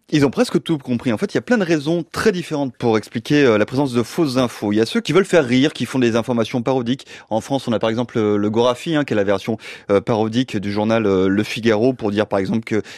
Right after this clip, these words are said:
bah, la mairie de Paris a décidé que tous les Parisiens allaient vivre tout nus, euh, désormais, euh, dans les, <laughs> dans les rues de la capitale. Il y a aussi ceux qui veulent renforcer les, les clichés, vous savez, les stéréotypes sur les gens, en disant que, en ce moment, ça circule beaucoup, que les migrants,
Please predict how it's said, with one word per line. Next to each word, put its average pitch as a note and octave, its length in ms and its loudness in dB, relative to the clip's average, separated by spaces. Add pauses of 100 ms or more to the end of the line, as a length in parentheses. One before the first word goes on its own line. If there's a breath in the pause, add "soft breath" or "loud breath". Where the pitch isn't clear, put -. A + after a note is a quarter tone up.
(140 loud breath)
bah, A2 80 2
la G#2+ 140 2
mairie A#2 240 0
de G2 60 -12
Paris A#2+ 480 0
a G#2+ 80 2
décidé G#2+ 400 -2
que A2 180 -4
tous A2 160 -6
les B2 100 2
Parisiens A#2 420 -2
allaient A2 120 -2
vivre B2 220 -2
tout F3+ 160 0
nus, D3+ 280 -2
euh, C3 120 -2
désormais, A#2 500 0
euh, G2 220 2
dans G2+ 100 -2
les, G2+ 200 2
<laughs> - 20 -8
dans C#3 200 -4
les G#2+ 140 2
rues A#2 140 0
de A#2 40 -2
la G2+ 100 2
capitale. C#3+ 500 0 (480 loud breath)
Il - 20 4
y D3+ 40 6
a - 20 6
aussi D#3+ 180 -2
ceux A3+ 120 2
qui G3 160 0
veulent G3 260 4 (260 loud breath)
renforcer E3+ 480 0
les, E3 200 4
les C#3 140 4
clichés, E3 300 -2
vous D3 80 -2
savez, C#3+ 140 2
les C3+ 100 2
stéréotypes F3+ 720 0
sur - 220 -2
les C3 100 2
gens, C#3+ 200 0
en E3 40 0
disant C#3 320 -2
que, C3 260 2 (320 loud breath)
en A2 80 -4
ce B2+ 120 -4
moment, B2+ 100 2
ça A#2+ 80 -4
circule B2 280 -2
beaucoup, C3+ 260 -2
que D3 120 -2
les B2+ 60 4
migrants, C3+ 360 2